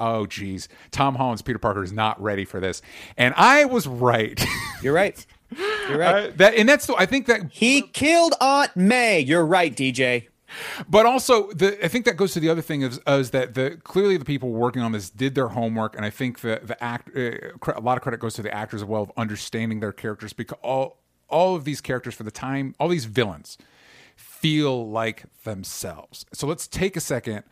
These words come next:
Speaker 1: and talk about the villains. Roxy, let's start with you. Your thoughts on, we, we get some time with these villains. At first, they're in cells, but then Peter's trying to fix them. But this is an opportunity for characters that have n-, never, even if they're in the same franchise, have
Speaker 2: Ugh.
Speaker 1: never gotten interact,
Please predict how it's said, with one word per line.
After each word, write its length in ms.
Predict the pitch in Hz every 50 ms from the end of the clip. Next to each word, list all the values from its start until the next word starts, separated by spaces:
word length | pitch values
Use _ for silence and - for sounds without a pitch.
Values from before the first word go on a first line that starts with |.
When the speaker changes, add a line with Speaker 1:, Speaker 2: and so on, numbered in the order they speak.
| _ _ - - - _ _ _ _ _ _ _ -
Speaker 1:
and 140 | - 147 143
talk 320 | - - 165 165 160 -
about 200 | 156 156 139 -
the 80 | - 131
villains. 340 | 123 151 147 131 113 104
Roxy, 260 | 120 147 156 160 - 160
let's 140 | 151 143
start 180 | - - 160 151
with 160 | 156 151 127
you. 300 | 127 127 160 180 147 107
Your 160 | 98 101 120
thoughts 420 | - _ - 147 147 160 147 - - -
on, 340 | 131 127 123 123 117 117 - -
we, 140 | - 123 135
we 140 | - 135 139
get 180 | 120 160 160 -
some 100 | 175 -
time 200 | - 170 165 156
with 80 | 151
these 120 | 139 147 120
villains. 320 | 139 139 135 135 131 - - -
At 100 | 131 -
first, 300 | - - 151 143 - -
they're 140 | 160 156
in 80 | 151 143
cells, 580 | - - - 135 127 120 117 117 117 113 - -
but 180 | - 123 117
then 240 | - 131 127 131 131
Peter's 280 | - - 139 135 131 -
trying 220 | - 135 135 131
to 60 | 113
fix 320 | - - - 135 - - -
them. 160 | 139 123 123
But 120 | 113 113
this 160 | 113 151 -
is 100 | 156 139
an 80 | 151 143
opportunity 440 | 139 131 - - - 147 143 135 135
for 180 | - - 123 131
characters 380 | - - 160 165 160 160 131
that 80 | 127 123
have 100 | 120 113
n-, 140 | 131 147 - - 202 -
never, 360 | - 151 180 214 208 208 180 - - - - - -
even 240 | 202 240 269 277 240
if 60 | 175
they're 100 | 214 196
in 40 | 180
the 60 | 147
same 220 | - - 202 190
franchise, 420 | - - 170 160 156 - 147 120 120
have 100 | 123 120
Speaker 2:
Ugh. 80 | 120
Speaker 1:
never 200 | 139 139 139 156
gotten 240 | 139 143 123 127 123
interact, 580 | 120 123 117 110 107 104 95 85 - - -